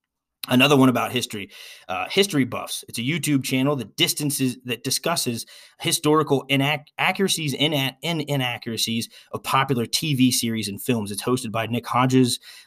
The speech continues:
Um, he's a great host. You only ever see him animated, and he does show the, the content that he's discussing throughout his videos. As long as you can bear the sting of having some of your most beloved movies being torn apart by Nick,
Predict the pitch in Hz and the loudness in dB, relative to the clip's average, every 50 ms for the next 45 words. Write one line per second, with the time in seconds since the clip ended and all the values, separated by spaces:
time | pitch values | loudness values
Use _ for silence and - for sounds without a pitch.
0 | - - 104 95 95 95 117 110 117 101 117 120 113 104 - - 104 104 98 - | -4 -2 -2 0 0 -2 -2 -2 -2 -2 0 0 0 -2 -2 -6 -6 -4 -4 -6
1 | - - _ _ 110 131 139 139 135 127 123 120 110 - - 131 113 113 107 98 | -8 -10 _ _ 4 6 6 8 8 6 4 2 0 0 0 0 0 -2 -2 -4
2 | - 110 110 113 120 120 113 113 113 110 113 107 107 - - - _ - 117 120 | -4 -2 -2 0 0 -2 0 0 -2 -2 -2 -4 -6 -10 -18 -16 _ -8 -6 -4
3 | 117 110 117 110 110 110 - - 117 113 113 107 107 107 104 104 95 - _ _ | -4 -4 -2 -2 -2 0 0 0 0 2 0 0 -2 -4 -6 -6 -8 -10 _ _
4 | _ - 98 98 - - 135 127 117 - - 110 107 101 101 - - - - 107 | _ -12 -10 -6 -2 0 2 2 0 0 -2 -4 -4 -4 -6 -12 -20 -12 -6 -6
5 | 101 - 113 113 104 104 101 98 - - - 143 135 - - 110 101 101 98 - | -4 -2 -2 -2 -4 -2 -2 -2 -2 2 2 2 2 2 2 0 -2 -2 -4 -10
6 | _ - - 117 107 104 98 107 101 95 95 110 110 110 95 90 87 85 - - | _ -4 -2 0 2 2 0 -2 -4 -6 -4 -4 -4 -2 -4 -4 -6 -8 -12 -14
7 | _ - - - - - - 117 113 120 131 156 185 196 190 151 151 165 - 151 | _ -20 -20 -20 -10 -4 -2 0 2 4 4 6 6 6 6 6 4 2 4 4
8 | 143 123 110 92 98 113 107 120 131 131 123 120 113 - - - - 117 127 131 | 4 4 4 2 0 0 2 2 4 4 2 2 2 2 0 0 0 2 4 4
9 | 131 127 120 - 120 117 117 113 110 101 - - 117 120 120 113 110 107 110 107 | 4 4 4 2 -2 -2 -2 -2 -4 -4 -2 -2 0 0 0 0 -2 -2 -4 -6
10 | 104 - - _ - 117 113 113 117 120 120 120 107 104 113 120 120 113 123 120 | -6 -6 -8 _ -6 -4 -2 0 2 2 2 0 -2 0 0 0 2 2 2 0
11 | 117 113 101 120 113 113 110 101 - - - 123 123 117 110 - - - 120 - | 0 0 -2 -2 0 0 -2 -4 -4 0 2 4 4 4 2 0 0 0 0 0
12 | - 98 98 - 214 123 135 - - | 0 -4 -2 0 0 -2 -2 -2 -8